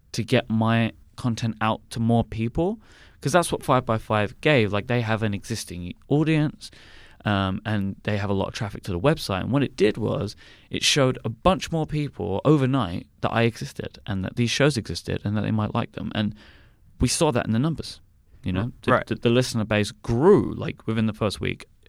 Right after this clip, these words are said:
Speaker 1: Many shows were two, three times the size as the week before.
Speaker 2: Mm-hmm. Um, and, and, you know, all of this should be filtered through the fact that this is not your day job. Like, you,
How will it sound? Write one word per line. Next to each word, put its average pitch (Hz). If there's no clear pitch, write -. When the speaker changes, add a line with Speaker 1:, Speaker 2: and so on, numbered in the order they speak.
Speaker 1:
Many 123
shows 113
were -
two, 120
three 117
times 107
the 101
size 104
as 92
the -
week 98
before. -
Speaker 2:
Mm-hmm. 113
Um, 117
and, 151
and, 147
you 139
know, 135
all 180
of 131
this 127
should -
be 123
filtered 127
through 117
the 107
fact 113
that 110
this 143
is 151
not 135
your 117
day 120
job. -
Like, 113
you, 127